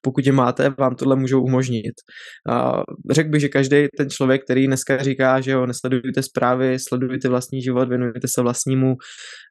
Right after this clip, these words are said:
a, životu, tak třeba ten majetek tvoří a ví, že právě tím, že bude mít ty finance, tak mu to spus-, tak mu to dovolí tady ty všechny věci dělat. A nebo, nebo fe-,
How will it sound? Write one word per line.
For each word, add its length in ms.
a, 420
životu, 720
tak 160
třeba 280
ten 140
majetek 340
tvoří 400
a 80
ví, 160
že 180
právě 340
tím, 220
že 100
bude 180
mít 120
ty 100
finance, 680
tak 100
mu 120
to 280
spus-, 500
tak 120
mu 120
to 260
dovolí 640
tady 200
ty 160
všechny 340
věci 300
dělat. 320
A 40
nebo, 380
nebo 200
fe-, 240